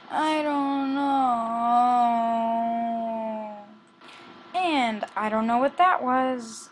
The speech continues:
Um, but anyways, um, today we're going to be doing a game review, and we're gonna be doing the Carnival Darts. Um, this used to be one of my favorites,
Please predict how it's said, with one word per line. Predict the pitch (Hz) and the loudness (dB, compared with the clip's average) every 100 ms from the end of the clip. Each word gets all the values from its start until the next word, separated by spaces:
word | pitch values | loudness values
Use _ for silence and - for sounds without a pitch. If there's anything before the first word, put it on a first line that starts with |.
| - | -10
Um, | 220 226 233 233 226 226 226 220 - _ _ _ _ _ - - - _ _ _ _ - | -6 -4 -4 -4 -4 -6 -6 -10 -16 _ _ _ _ _ -20 -20 -20 _ _ _ _ -12
but | 233 | -4
anyways, | 262 269 233 226 233 262 262 - | -2 0 -2 -2 -2 -4 -6 -6
um, | 240 233 240 | -4 -4 -4
today | 233 233 392 427 | -6 -2 0 0
we're | 320 | 0
going | 277 269 | 0 0
to | 247 | -2
be | |
doing | 214 208 240 | -8 -8 -8
a | 262 | -8
game | 233 339 262 | -6 -4 -4
review, | 220 254 - - - | -4 -8 -10 -20 -8
and | 262 | -4
we're | 330 | -4
gonna | 269 | -4
be | 247 | -6
doing | 226 220 202 | -6 -6 -6
the | |
Carnival | - - 214 202 185 185 - | -8 -2 -2 -2 -6 -10 -2
Darts. | 202 196 - - - - - - _ - | 0 0 -6 -14 -14 -14 -20 -20 _ -10
Um, | 214 208 208 196 - | -6 -4 -6 -10 -10
this | 294 339 359 | -6 -6 -8
used | 339 | -10
to | 302 | -6
be | 302 | -2
one | 302 | 0
of | 294 | 0
my | 277 | -2
favorites, | - 247 240 247 - | -2 -6 -6 -8 -10